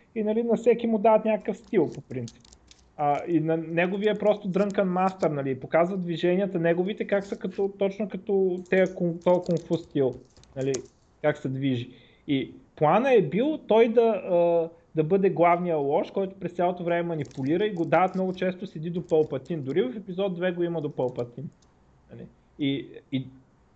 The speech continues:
неговата теза на автора е, че той би трябвало да бъде ултимейт лошия, обаче поради много негативната реакция Джордж Лукас се ока-, отказал от тая идея, което, нали,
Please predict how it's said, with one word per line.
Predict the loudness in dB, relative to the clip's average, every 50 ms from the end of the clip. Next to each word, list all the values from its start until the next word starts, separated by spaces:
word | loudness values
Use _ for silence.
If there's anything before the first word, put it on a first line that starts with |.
| _ -6
неговата | -2 0 0 2 0 0 -4 -4 -2 -2 -2 0 2
теза | 2 2 2 2 0 0
на | 0 0 2 0
автора | 0 -2 -2 -2 0 0
е, | -2 -4
че | -4 -8 -6
той | -2 0 0 0
би | 0 -2
трябвало | -2 2 2 4 2 2
да | 0
бъде | -4 -2 -2 -2 -2 -2 -2 -4
ултимейт | -4 -2 -2 -4 -4 -2 0 0 0 0 0 -2
лошия, | -2 0 0 0 0 -2 -6 -6 -6 -4 -4 -6 -8 -12 _ _ _ _ _ _ _ _ _ _ _ -10
обаче | -6 0 2 2 2 2 0 -6 -6
поради | -4 -2 -2 -2 -2
много | 0 0 2 2 0
негативната | 0 -2 -2 -2 -4 -4 -4 -4 -2 -4 -4 -2 -2 2
реакция | 4 4 4 2 0 -4 -8 -6 -4 -4 -2 -2
Джордж | -4 -4 -6 -6 -6 -10
Лукас | -10 -8 -8 -8 -8
се | -6 -4
ока-, | -4 -4 -2 0 2 2 2 2 -2
отказал | -6 -8 -4 0 2 2 2 2 0 -4
от | -4 -2 2
тая | 2 2 2
идея, | 2 -2 -4 -4 -4 -4 -4 -8 -12 -18 -20 _ _ _
което, | 0 0 0 0 0 -2 -4 -4 -6 -10 -16 -18 -18 -14 -8
нали, | -6 -2 0 0 -2 -2